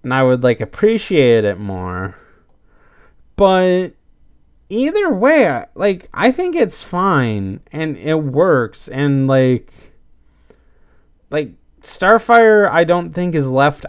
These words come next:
out at all. Like,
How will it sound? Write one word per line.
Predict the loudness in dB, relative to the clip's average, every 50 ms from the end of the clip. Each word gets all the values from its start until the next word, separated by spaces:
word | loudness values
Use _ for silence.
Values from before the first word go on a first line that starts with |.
| -10
out | -6 -2 0 0 0 0 -2 -4 -6 -12 -16 -18 -10
at | -8 -6 -6 -6 -6
all. | -6 -4 -4 -4 -4 -6 -8 -10 -12 -14 -16 _ -20 -20 -20 -20 _ _ _ _ _ _ _ _ _ _ _ _ _ _ _ _ _ _ _ _ _ _ _
Like, | 0 2 2 2 0 -2 _